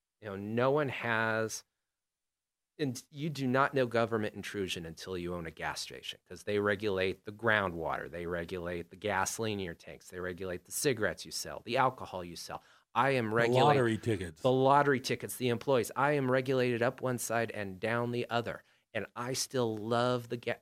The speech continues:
Speaker 1: love the government, because when someone, something gets on fire, I call, they come and they put it out. When, uh, someone's making a scene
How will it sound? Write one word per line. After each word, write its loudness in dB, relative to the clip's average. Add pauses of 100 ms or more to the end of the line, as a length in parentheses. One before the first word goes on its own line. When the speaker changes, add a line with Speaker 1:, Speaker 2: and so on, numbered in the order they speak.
(120)
Speaker 1:
love 0
the 0
government, -2 (380)
because 0 (360)
when -2 (960)
someone, 2
something 0
gets 0
on 2
fire, 2 (200)
I 2
call, 0 (340)
they 0
come -2
and -2
they 0
put -4
it 0
out. -2 (580)
When, 2
uh, 2 (720)
someone's -2 (540)
making 0
a 2
scene 0